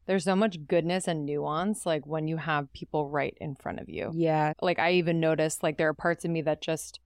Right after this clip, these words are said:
Speaker 1: like, do things I didn't practice or didn't do. And I'm like, "Oh, that's so cool. You're reacting <laughs> to who's in front of you and what you're
Speaker 2: Yes.
Speaker 1: feeling."
Speaker 2: Yes. And thank God our audience is so, like, with it. They were so
Speaker 1: Yeah.
Speaker 2: present.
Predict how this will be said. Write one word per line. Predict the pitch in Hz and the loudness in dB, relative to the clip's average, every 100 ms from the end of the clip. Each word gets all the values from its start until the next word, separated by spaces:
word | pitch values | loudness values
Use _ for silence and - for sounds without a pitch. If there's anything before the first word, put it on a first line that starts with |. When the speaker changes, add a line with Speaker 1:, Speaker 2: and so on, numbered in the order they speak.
| _ _ _ _ _ | _ _ _ _ _
Speaker 1:
like, | 208 | 2
do | 180 233 | 6 4
things | 240 226 208 | 6 4 4
I | 185 175 - _ _ 175 | 4 2 -2 _ _ -2
didn't | 214 185 - | 2 2 0
practice | 170 151 - 226 285 - - | 0 0 2 2 2 0 0
or | 185 | 2
didn't | 165 170 147 | 2 0 0
do. | 156 175 | 0 2
And | 233 | 2
I'm | 233 | 2
like, | 202 | 2
"Oh, | 196 | 4
that's | 196 - | 2 0
so | 190 | -6
cool. | - 202 | -2 0
You're | 156 151 143 _ _ - | 2 0 -4 _ _ -4
reacting | 165 147 143 180 196 | 0 0 -2 -2 -2
<laughs> | - | 0
to | - 190 240 226 233 - | 0 2 2 2 0 2
who's | 196 185 | 0 2
in | 180 170 | 0 0
front | 156 | 0
of | 160 165 | 0 -2
you | 170 | -2
and | 165 | 0
what | 196 | 0
you're | - | -2
Speaker 2:
Yes. | 202 | 0
Speaker 1:
feeling." | 170 156 147 165 _ - | -2 -2 -6 -8 _ -2
Speaker 2:
Yes. | 196 185 180 170 - - - _ _ | 2 4 4 2 -4 -10 -14 _ _
And | 196 | 0
thank | 262 208 | 2 4
God | 156 | 4
our | 151 143 | 6 4
audience | 143 139 160 - | 4 2 0 -2
is | 160 | -2
so, | - 139 | 0 2
like, | 143 113 123 - | 2 0 0 -2
with | 156 143 - | 2 2 0
it. | - | -2
They | - 165 | 0 0
were | 156 | 0
so | - 139 147 170 | -2 -2 0 2
Speaker 1:
Yeah. | 127 | 2
Speaker 2:
present. | - 98 82 | 2 -2 -4